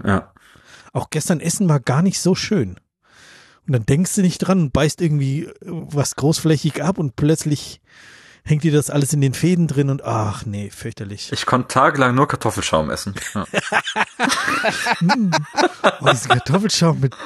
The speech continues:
Speaker 1: mit Pulpo, oh, das war schon geil. Ja? Würde
Speaker 2: Das
Speaker 1: ich
Speaker 2: Essen
Speaker 1: nicht.
Speaker 2: sieht phänomenal aus. Ja. Da ist der Kabeljau. Mhm.
Speaker 1: Ja.
Speaker 2: Dieser Schaum ist ja wirklich absurd. Mhm.
Speaker 1: Ja, ja. Die,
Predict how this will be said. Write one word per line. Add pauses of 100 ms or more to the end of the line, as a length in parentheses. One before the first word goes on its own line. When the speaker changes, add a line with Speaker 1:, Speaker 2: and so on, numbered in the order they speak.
Speaker 1:
mit
Pulpo,
oh,
das
war
schon
geil. (640)
Ja? (880)
Würde
Speaker 2:
Das
Speaker 1:
ich
Speaker 2:
Essen
Speaker 1:
nicht.
Speaker 2:
sieht
phänomenal
aus. (200)
Ja. (300)
Da
ist
der
Kabeljau. (260)
Mhm. (160)
Speaker 1:
Ja. (2500)
Speaker 2:
Dieser
Schaum
ist
ja
wirklich
absurd. (960)
Mhm.
Speaker 1:
Ja,
ja. (280)
Die,